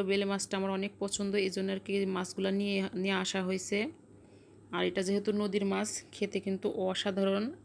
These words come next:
আর এই মাছ কেনার কথা শুনে আমার এখানে একটা ছোট ভাই আছে, সে হচ্ছে নিজে হাতে ধরে আমাকে কিছু ফ্রেশ মাছ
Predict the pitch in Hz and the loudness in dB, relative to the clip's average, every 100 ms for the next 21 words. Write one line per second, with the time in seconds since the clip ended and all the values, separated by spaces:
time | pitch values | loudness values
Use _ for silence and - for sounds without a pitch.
0 | - 180 185 190 208 214 214 - 214 214 | -4 0 2 2 4 2 2 0 2 2
1 | - 202 226 220 226 208 202 190 190 - | 2 2 2 2 2 4 4 2 0 0
2 | 190 202 202 - 208 226 214 214 208 196 | -2 0 0 -2 -4 -2 0 2 4 2
3 | 196 202 202 208 196 196 190 - - 185 | 0 -2 0 2 2 2 0 -2 2 4
4 | 180 175 - - - - 202 196 208 208 | 4 0 -6 -16 -18 -2 2 4 6 4
5 | 202 208 190 202 202 196 190 208 208 196 | 4 2 4 4 6 4 2 0 0 0
6 | 202 - 208 202 208 196 | 2 6 6 6 2 2